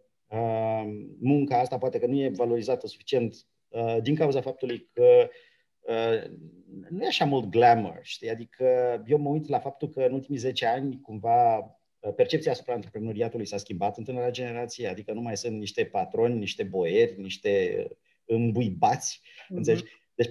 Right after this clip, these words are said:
Speaker 1: percepția aia s-a dus, din fericire. Uh,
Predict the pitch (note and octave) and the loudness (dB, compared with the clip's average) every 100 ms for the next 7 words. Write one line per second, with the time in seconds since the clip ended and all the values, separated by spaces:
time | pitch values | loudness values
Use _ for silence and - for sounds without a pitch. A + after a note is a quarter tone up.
0 | - C3+ - C3 C#3+ C3+ B2+ B2 A2 B2 | 2 2 4 -2 2 2 2 0 0 -2
1 | C#3+ - G2+ G#2+ A2+ F2+ - A#2 C3 C3+ | -4 -8 -8 -4 -4 -4 -8 -2 0 -2
2 | C3+ _ - A2+ A#2 | -6 _ -4 0 2